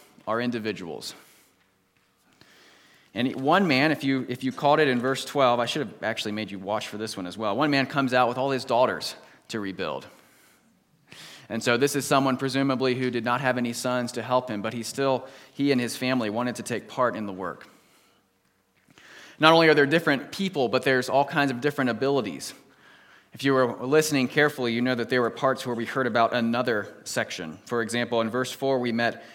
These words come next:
Meremoth, the son of Uriah. And I know that you all were keeping extremely close track of all these names. And so all of you noticed in verse twenty-one when Meremoth, the son of Uriah, showed up again.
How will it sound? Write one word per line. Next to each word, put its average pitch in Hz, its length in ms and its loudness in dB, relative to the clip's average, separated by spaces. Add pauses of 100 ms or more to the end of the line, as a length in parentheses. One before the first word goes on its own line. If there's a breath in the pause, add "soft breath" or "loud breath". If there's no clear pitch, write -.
(120)
Meremoth, 117 680 0
the 113 80 -6
son 123 220 -4
of 113 100 -6
Uriah. 104 500 0 (680 soft breath)
And 107 100 -4
I 110 80 2
know 127 160 2
that 123 80 0
you 127 160 0
all 123 120 6
were 110 100 0
keeping 117 400 -4
extremely 127 640 -2
close 127 340 0
track 120 340 2
of 107 100 -4
all 104 100 -2
these 101 180 -8
names. 95 460 -6 (480 loud breath)
And 113 100 -10
so 113 160 2
all 131 240 6
of 143 80 4
you 139 140 0
noticed 123 560 0 (560 loud breath)
in 123 120 0
verse 131 220 2
twenty-one 123 560 0
when 113 180 0
Meremoth, 117 460 4
the 117 80 -6
son 117 180 -2
of 110 80 -4
Uriah, 104 380 2
showed 104 220 -4
up 95 160 -6
again. 87 340 -8